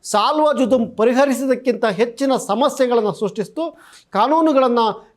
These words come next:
ಖಾಸಗಿ ಕೈಗಳಿಗೆ ಹೊರಗುತ್ತಿಗೆ ನೀಡಬಾರದು" ಎಂದು ಸುಪ್ರೀಂ ಕೋರ್ಟ್ ಸರ್ಕಾರಕ್ಕೆ ಹೇಳುವಂತಾಯ್ತು ಅಂತ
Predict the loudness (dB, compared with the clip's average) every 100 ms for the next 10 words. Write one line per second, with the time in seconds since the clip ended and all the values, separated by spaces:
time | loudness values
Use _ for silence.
0 | -2 -2 0 0 0 2 2 2 2 2
1 | 0 0 0 2 0 -2 -2 0 0 0
2 | 2 2 2 2 2 0 -4 -4 -4 -2
3 | -4 -4 -6 -4 -2 -2 -2 -4 0 2
4 | 2 0 -4 -4 -6 -6